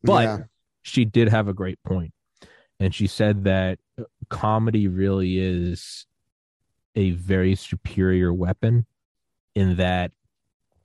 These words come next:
Speaker 1: you can censor things, you can do X, Y, and you can make it politically incorrect. Now,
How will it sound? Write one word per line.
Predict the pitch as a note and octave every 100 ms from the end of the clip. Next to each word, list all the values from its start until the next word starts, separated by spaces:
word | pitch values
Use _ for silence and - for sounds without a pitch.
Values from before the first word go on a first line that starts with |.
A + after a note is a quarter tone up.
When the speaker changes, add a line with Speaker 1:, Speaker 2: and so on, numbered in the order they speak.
| _ _ _ -
Speaker 1:
you | G2
can | G#2+
censor | G2 - F#2+ -
things, | F2+ F#2 F2+ F#2 - -
you | F#2+
can | - F#2 F#2 F2+ F#2
do | - G2
X, | F#2 -
Y, | F#2 F2+
and | F#2 F2
you | F2+
can | F2 E2+
make | F#2 F2+
it | E2
politically | E2+ F2 F#2 F#2 F2
incorrect. | F2+ - E2+ F2 -
Now, | F#2 B2+ G2+